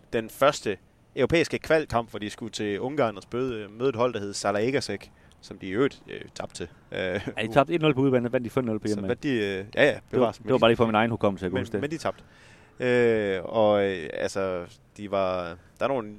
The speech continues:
Speaker 1: der er nogle helt geniale historier. Altså, selve kampen mod, mod F C Aarhus var jo speciel på en anden måde, fordi, øh, F C Aarhus, de ville jo også gerne være lidt konkurrencedygtige i det her opgør, så de endte jo med at ringe rundt til en masse klubber og lige, øh,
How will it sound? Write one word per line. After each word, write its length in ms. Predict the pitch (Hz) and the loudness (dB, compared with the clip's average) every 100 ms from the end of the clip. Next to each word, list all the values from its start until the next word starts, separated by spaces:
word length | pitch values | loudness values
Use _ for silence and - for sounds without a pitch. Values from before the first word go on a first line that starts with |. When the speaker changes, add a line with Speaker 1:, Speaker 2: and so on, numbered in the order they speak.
| - - | -20 -6
Speaker 1:
der 60 | 117 | -4
er 40 | |
nogle 180 | 113 113 | -2 2
helt 180 | 156 139 | 2 2
geniale 340 | 127 143 131 | 4 4 4
historier. 380 | 104 - 131 101 | 2 0 4 4
Altså, 160 | 90 95 | 2 -2
selve 300 | 117 135 120 | -2 0 4
kampen 320 | 120 120 107 | 4 2 -2
mod, 260 | 110 107 92 - - - - _ _ - | 0 0 -2 -10 -20 -20 -20 _ _ -8
mod 360 | 110 117 104 98 | 2 4 4 0
F 40 | |
C 80 | - | 2
Aarhus 360 | 104 120 117 - | 4 4 2 0
var 80 | 95 | 2
jo 320 | 92 87 87 - | 2 -4 -10 -18
speciel 520 | - 117 - 135 139 - _ | -8 -6 2 2 2 -6 _
på 160 | 107 104 | -4 -2
en 60 | |
anden 180 | 104 143 | -2 4
måde, 200 | 120 120 | 6 4
fordi, 420 | 113 107 110 95 | 2 -4 -2 -2
øh, 240 | 80 82 107 | -4 -6 -4
F 20 | |
C 60 | - | 2
Aarhus, 280 | 113 123 - | 4 2 -2
de 100 | 117 | -8
ville 100 | 90 | -6
jo 80 | 104 | -6
også 140 | - | 0
gerne 220 | 120 135 | 0 4
være 120 | 123 | 4
lidt 140 | 131 - | 4 2
konkurrencedygtige 720 | 113 113 117 127 107 110 104 | 2 4 4 4 -4 -4 -4
i 40 | |
det 120 | 101 104 | -2 0
her 120 | 107 | 2
opgør, 360 | 107 - 104 90 | 2 0 -4 -4
så 360 | - 98 95 - - - _ - | -6 -4 -4 -8 -16 -20 _ 0
de 80 | 120 | 2
endte 140 | 135 | 4
jo 40 | 139 | 6
med 80 | 131 | 6
at 120 | 117 | 6
ringe 180 | 135 131 | 4 2
rundt 200 | 135 - | 0 0
til 200 | 120 113 | -2 -2
en 80 | 117 | 0
masse 240 | 131 139 | 0 0
klubber 300 | - 147 131 | -2 -2 0
og 60 | 104 | -2
lige, 440 | 120 117 104 | -2 -4 -4
øh, 60 | 92 | -6